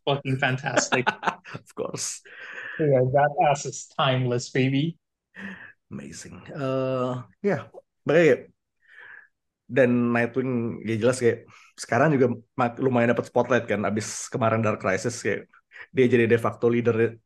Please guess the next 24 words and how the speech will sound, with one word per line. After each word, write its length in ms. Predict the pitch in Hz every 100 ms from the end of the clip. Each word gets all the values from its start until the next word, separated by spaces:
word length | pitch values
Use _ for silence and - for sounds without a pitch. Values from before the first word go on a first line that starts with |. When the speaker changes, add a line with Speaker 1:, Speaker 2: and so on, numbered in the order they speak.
| _ _ _ _
Speaker 2:
of 100 | 127
the 80 | 127
heroes. 460 | 123 117 120 - - _ _ _ _ _
Speaker 1:
Mm-hmm. 340 | 170 147 147 - _ _ _ _ _ _ _ _ _ _ -
Speaker 2:
And 140 | 160 165
my 200 | 135 127
number 320 | 110 117 120
three, 560 | 117 147 165 175 175 _ _ _ _ _ _ _ _ _ _
mungkin 360 | 156 165 269 233
ya 80 |
karena 360 | 170 131 127 127 - _ _
parallel 440 | 131 123 120 123 123
to 200 | 127 120
Spid-, 400 | - 120 120 - _ _ _
to 80 | 139
the 80 | 110
Spider-Man, 480 | - 123 113 147 139
dan 80 |
kita 160 | 127 135
juga 140 | 151 -
sempat 200 | 117 110
bilang 320 | 120 143 165
kayak, 240 | 147 127 - - 131 113 - 113 165 170 _ _ _ _
uh, 720 | 131 127 127 131 131 135 117